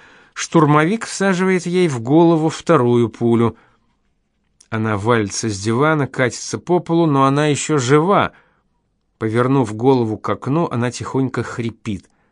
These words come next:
и получает третью пулю в лоб с расстояния в десять сантиметров. В другом городе штурмовик влезает на крышу разгромленной синагоги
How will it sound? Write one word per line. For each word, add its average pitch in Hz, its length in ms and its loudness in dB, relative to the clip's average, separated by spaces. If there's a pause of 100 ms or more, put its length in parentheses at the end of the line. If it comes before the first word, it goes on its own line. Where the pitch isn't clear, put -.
(460)
и 139 160 -2
получает 135 760 -6
третью 117 540 -2
пулю 165 540 -2 (160)
в 98 200 -8
лоб 107 360 -2 (400)
с - 100 -16
расстояния 147 640 -2
в 101 80 -6
десять 110 500 -4
сантиметров. - 720 -12 (1900)
В 107 80 -10
другом 180 320 2
городе 208 320 4
штурмовик 165 760 0
влезает 139 540 0
на 131 140 2
крышу 151 500 -2 (360)
разгромленной 135 760 4
синагоги 120 800 -2